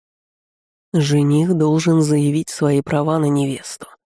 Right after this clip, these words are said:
произнес нелюдь спокойно и холодно,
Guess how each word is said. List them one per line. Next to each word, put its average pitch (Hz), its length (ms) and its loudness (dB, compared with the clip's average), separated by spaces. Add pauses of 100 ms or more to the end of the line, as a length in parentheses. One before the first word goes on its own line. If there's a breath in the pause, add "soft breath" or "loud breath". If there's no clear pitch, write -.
(480)
произнес 147 640 -4
нелюдь 151 420 -4
спокойно 147 720 -4
и - 20 -4
холодно, 127 560 -8